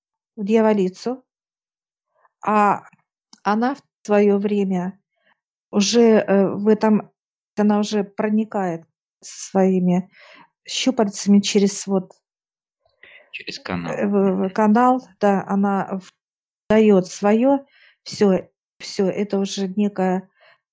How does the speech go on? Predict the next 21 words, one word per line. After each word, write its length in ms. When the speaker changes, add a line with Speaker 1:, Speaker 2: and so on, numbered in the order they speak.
Speaker 1:
привязка, 600
все. 400
Speaker 2:
Некий 280
обмен 400
идет. 280
То 100
есть 160
Speaker 1:
Да. 120
Speaker 2:
вот 100
от 220
мужчины 480
идет 320
это 240
извержение, 840
от, 220
э, 40
от 140
нее 380
идет, 460
э, 40
вот 200